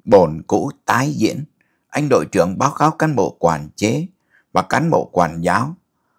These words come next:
Họ đến hiện trường lao động và sau khi đánh giá tình hình cụ thể, rồi mới cho một anh bạn tù khác dìu Đèo về trại. Anh nói, "Tao cố gắng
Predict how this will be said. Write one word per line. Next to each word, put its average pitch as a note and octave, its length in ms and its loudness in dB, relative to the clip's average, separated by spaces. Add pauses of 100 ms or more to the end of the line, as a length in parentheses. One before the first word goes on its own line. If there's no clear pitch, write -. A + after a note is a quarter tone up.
Họ G#2+ 180 2
đến D#3 300 0
hiện D#2+ 300 -4
trường G#2+ 300 0
lao C3 280 0
động G2 260 0 (580)
và G#2 120 2
sau B2 200 2
khi - 160 -4
đánh A#2+ 260 0
giá C3+ 160 2 (100)
tình G2 180 0
hình F#2 240 -2
cụ E2 340 -4
thể, D2+ 340 -6 (380)
rồi G#2+ 120 6
mới A2 220 2 (100)
cho B2 140 0
một G#2 200 -4
anh A2+ 240 -4
bạn F2 280 -4
tù F#2 200 0
khác D3+ 280 -4 (340)
dìu F#2+ 360 2
Đèo F2 360 0
về F2+ 180 0
trại. - 380 -4 (1600)
Anh G#2+ 260 0
nói, G#2 320 0 (400)
"Tao G#2+ 300 0
cố A#2 140 0
gắng C3 180 -2